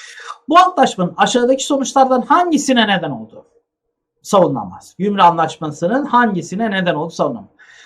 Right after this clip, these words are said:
Doğu cephesi kapandı arkadaşlar. Bitti. Savaş bitti. Batı cephesi için silah mühimmat elde etti. Ne demişti? On iki tane top verecek, elli tane makinalı tüfek, yirmi iki sandık mermi vesaire. Batı cephesi için silah mü-,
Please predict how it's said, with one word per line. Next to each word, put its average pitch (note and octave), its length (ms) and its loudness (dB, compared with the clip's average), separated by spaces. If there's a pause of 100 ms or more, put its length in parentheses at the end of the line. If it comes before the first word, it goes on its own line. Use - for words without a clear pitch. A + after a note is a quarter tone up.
(180)
Doğu E4 160 4
cephesi C#4 340 0
kapandı G3 380 4
arkadaşlar. - 680 -8 (240)
Bitti. - 360 -6 (240)
Savaş - 400 -10
bitti. G3+ 500 -4 (500)
Batı B3+ 340 0
cephesi C#4+ 380 -2
için C#4 160 -2
silah C4 340 0
mühimmat B3+ 440 2
elde A3 240 4
etti. G#3 240 -4
Ne G#3+ 140 -2
demişti? F#3+ 320 -4
On F#3+ 100 -2
iki F#3 180 -10
tane F3+ 260 -2
top F#3 220 -4
verecek, F3+ 340 -4
elli C#3+ 180 -8
tane F3+ 220 -2
makinalı F3+ 420 -4
tüfek, F#3 300 -12
yirmi B2 180 -10
iki - 140 -14
sandık F#3+ 340 0
mermi G#3+ 280 0
vesaire. G#3 500 2
Batı F#3+ 220 -2
cephesi D#3 360 -4
için C#3 180 -10
silah A#2 300 -14
mü-, - 680 -16